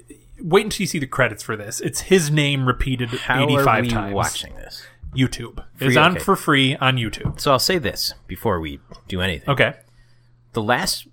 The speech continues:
Speaker 2: movie we watched for free on YouTube was Tammy and the T-Rex,
Speaker 1: Yes.
Speaker 2: right? And the last movie we watched where a guy's name was everything in the credits was
Speaker 1: Birdemic.
Speaker 2: Birdemic.
Speaker 1: Mm-hmm.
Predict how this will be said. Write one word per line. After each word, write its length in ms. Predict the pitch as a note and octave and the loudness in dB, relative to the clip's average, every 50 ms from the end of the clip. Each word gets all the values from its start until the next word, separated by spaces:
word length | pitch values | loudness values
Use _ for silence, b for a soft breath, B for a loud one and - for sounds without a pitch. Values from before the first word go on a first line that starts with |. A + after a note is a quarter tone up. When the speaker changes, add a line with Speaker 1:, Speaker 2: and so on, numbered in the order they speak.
| _ - - | _ -12 -6
Speaker 2:
movie 360 | C3+ C3 C3 A#2+ A2 A#2+ A2+ | -2 0 0 2 2 2 2
we 120 | A2+ A2+ | 2 2
watched 260 | G#2 G#2+ G2+ G2+ - | 2 2 2 0 0
for 100 | - A2 | -4 -6
free 220 | - - A#2 A2 G2 | -6 -4 -4 -2 -2
on 100 | F#2+ F#2 | -2 -2
YouTube 420 | F#2 F#2 F2 - - F#2+ F2+ E2 E2+ | -4 -6 -6 -6 -8 -8 -8 -6 -6
was 280 | F2+ F2 E2 D#2 - - | -6 -6 -6 -6 -8 -8
Tammy 260 | - - A2 G#2 F#2+ | -6 -4 -4 -2 -4
and 60 | E2+ | -4
the 40 | D#2+ | -6
T-Rex, 480 | - - - - - D2 D#2+ - - - | -10 -12 -12 -12 -12 -12 -14 -10 -6 -4
Speaker 1:
Yes. 120 | C3 - | -4 -2
Speaker 2:
right? 260 | G2 A2 - - b b b b b b - | -2 -4 -6 -8 b b b b b b -2
And 120 | A2+ B2 | 0 0
the 60 | B2 | 2
last 320 | A2 A2+ B2+ E3 - - - | 2 2 2 2 0 0 0
movie 240 | D#3+ C#3 B2 B2 | 0 0 0 0
we 100 | A#2+ B2 | 0 0
watched 360 | A#2+ A2 G#2 G#2 A2 - - - | 2 2 2 2 0 0 -2 0
where 160 | A2 A2 A#2 | 0 0 0
a 100 | - F#2 | 0 -2
guy's 340 | - G#2+ G2 G2+ G#2 - - | 0 2 2 2 0 0 -2
name 140 | G#2 G2+ | -2 -2
was 140 | G2+ G2 F#2+ | -2 -4 -4
everything 400 | - G#2 G#2 G#2 G2 - G#2 G2+ | -4 -4 -4 -4 -6 -6 -6 -6
in 60 | G2+ F#2 | -4 -6
the 40 | F2 | -6
credits 600 | - - - G#2 G2 G2 F2+ - - - - - _ _ | -6 -4 -4 -2 -2 -4 -4 -6 -6 -6 -8 -8 _ _
was 840 | - F#2 F#2 F#2 F#2 F2+ E2+ E2+ E2+ E2+ E2+ E2 E2+ - - - - b b b | -10 -6 -4 -4 -2 -2 -2 -4 -4 -6 -6 -6 -8 -8 -8 -10 -12 b b b
Speaker 1:
Birdemic. 560 | - C#3+ C3+ B2 A#2+ A2 G#2 G#2+ A#2 - - - | 2 2 2 2 0 -2 -4 -8 -12 -16 -8 -4
Speaker 2:
Birdemic. 580 | - F#2+ F#2 E2 G2 E2+ D2+ F2 E2 - - - - | -2 -2 0 0 0 -2 -2 -4 -8 -16 -18 -12 -8
Speaker 1:
Mm-hmm. 320 | D3 C#3+ B2 B2+ A2+ A#2 | -6 -6 -4 -4 -6 -8